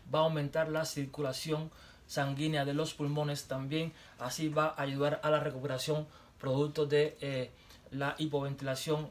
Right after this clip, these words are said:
y también evitar efectos adversos de la anestesia. También va a ayudar al paciente a realizar respiraciones profundas, lo va a enseñar a que pueda realizar las respira-, las respiraciones profundas con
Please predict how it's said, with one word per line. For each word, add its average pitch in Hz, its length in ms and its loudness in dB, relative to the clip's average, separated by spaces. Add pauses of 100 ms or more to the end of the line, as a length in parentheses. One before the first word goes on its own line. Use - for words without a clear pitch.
y 147 80 -4
también 139 460 -2
evitar 139 360 0
efectos 143 380 -4
adversos 135 400 -2
de 135 120 -4
la 135 200 0
anestesia. 131 640 -2 (440)
También 151 460 2
va 160 140 6
a 151 100 0
ayudar 147 300 4
al 147 80 0
paciente 151 500 -4
a 147 140 0
realizar 139 440 -4
respiraciones 147 600 -4
profundas, 151 600 -4
lo 131 120 -4
va 139 100 0
a 151 40 0
enseñar 143 440 -4 (320)
a 135 140 -2
que 143 100 -2
pueda 147 220 2
realizar 143 420 -2 (280)
las 147 260 -2
respira-, 135 500 -2
las 143 320 0
respiraciones 143 680 0
profundas 147 580 0 (400)
con 156 300 2